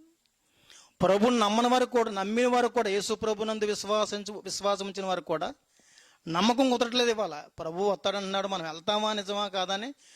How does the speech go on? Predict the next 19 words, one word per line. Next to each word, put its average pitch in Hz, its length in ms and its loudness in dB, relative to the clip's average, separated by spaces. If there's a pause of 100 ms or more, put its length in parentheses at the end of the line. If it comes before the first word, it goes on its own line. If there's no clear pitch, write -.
(260)
మీరు 202 180 4
హృదయంలో 196 360 2
అనుకుంటారు. 208 580 -2 (140)
ఆ 160 160 -2
రోజు 190 200 0
జరిగే 196 260 0
సన్నివేశం 202 400 -2
చెప్తున్నాను. 190 400 -8
మనం 165 200 -6
వెంటనే 190 500 -6 (580)
ప్రభు 214 300 6
సన్నిధికి 240 460 0
చేరిపోయిన 190 340 -2
తర్వాత 160 720 -4 (800)
ఈ 175 80 2
భూమి 170 340 4
మీద 202 220 4 (440)
చాలామంది 202 580 0
చనిపోతారు, 185 500 -4